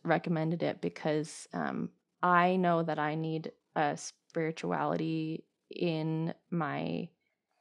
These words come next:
um, journey towards mental health because, um,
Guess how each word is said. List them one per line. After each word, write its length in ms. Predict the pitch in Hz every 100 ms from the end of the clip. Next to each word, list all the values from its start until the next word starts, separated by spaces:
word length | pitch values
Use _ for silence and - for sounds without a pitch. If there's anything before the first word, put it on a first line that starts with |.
| -
um, 360 | 90 - - 185 _ _ _ _ 170
journey 260 | 180 165
towards 340 | 165 156 147 -
mental 240 | 151 -
health 420 | 170 127 147 175 -
because, 640 | 151 - 156 151 151 - _ - - _ -
um, 440 | 139 - - -